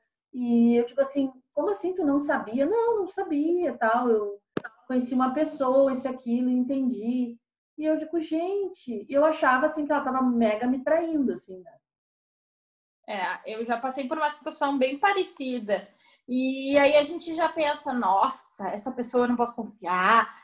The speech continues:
Speaker 2: nossa, essa pessoa é mentirosa, no-, já faz aquele filme.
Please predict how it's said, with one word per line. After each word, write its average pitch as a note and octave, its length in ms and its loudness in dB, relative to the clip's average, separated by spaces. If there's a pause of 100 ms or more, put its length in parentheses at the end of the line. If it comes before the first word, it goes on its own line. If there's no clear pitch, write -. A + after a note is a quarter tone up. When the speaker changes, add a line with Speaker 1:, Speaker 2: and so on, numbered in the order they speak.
(120)
Speaker 2:
nossa, C4+ 380 6
essa D4 160 -2
pessoa C4+ 240 -2
é C4 60 0
mentirosa, C4 800 2
no-, B3+ 240 -6
já B3 120 -2
faz A#3 200 -4
aquele E4 300 -4
filme. D#4+ 360 -4